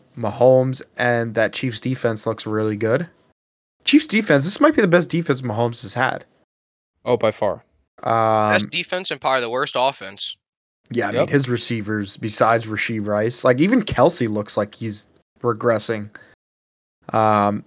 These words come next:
Speaker 1: definitely not a f-, a top fantasy target next year, I don't think. I think Laporta kinda takes that spot.
Speaker 2: Easily.
Speaker 1: Um, uh, but yeah, I mean, the, the defense is really good.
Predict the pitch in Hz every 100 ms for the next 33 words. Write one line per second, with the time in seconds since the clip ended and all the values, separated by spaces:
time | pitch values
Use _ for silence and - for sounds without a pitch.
0 | _ 139 170 - 190 175 156 131 - -
1 | 127 - 139 - - 131 127 - 113 120
2 | 127 110 110 - 113 107 101 101 - 101
3 | - _ _ _ _ _ _ - 170 180
4 | 120 - 143 143 120 - 117 107 123 110
5 | - 104 - 123 110 117 _ _ _ _
6 | _ _ _ _ _ _ 120 117 113 110
7 | 110 107 107 _ _ _ _ _ 139 123
8 | 117 113 107 117 - - 175 208 120 123
9 | 151 139 131 _ 135 135 123 135 127 131
10 | 185 - 262 160 123 117 165 139 104 120
11 | 110 98